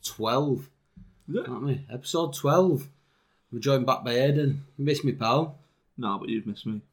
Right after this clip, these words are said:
Speaker 1: Oh, I have. Tell you what, it was lonely on them bal-, on that balcony. Telling you before the pod, Werner, that I had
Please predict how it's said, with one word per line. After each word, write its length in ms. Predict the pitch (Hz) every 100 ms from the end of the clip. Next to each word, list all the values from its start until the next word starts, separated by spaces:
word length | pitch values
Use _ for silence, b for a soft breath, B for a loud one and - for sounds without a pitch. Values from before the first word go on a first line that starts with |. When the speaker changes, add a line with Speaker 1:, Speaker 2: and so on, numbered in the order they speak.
| _ -
Speaker 1:
Oh, 380 | 98 98 101 95
I 220 | 101 98
have. 140 | 107 - _ -
Tell 180 | 123
you 120 | 117 113
what, 160 | 107
it 60 | 110
was 120 | 104
lonely 380 | 117 123 113 104
on 160 | 107
them 160 | 110 107
bal-, 180 | 107 110
on 220 | 110 113
that 180 | 107 -
balcony. 560 | 107 104 - 101 104 _ b b b b b -
Telling 240 | 113 104
you 120 | 101
before 360 | 98 - 101 95
the 80 | 95
pod, 240 | 98 92
Werner, 320 | 95 95 92
that 140 | 92 87
I 80 | 95
had 240 | 95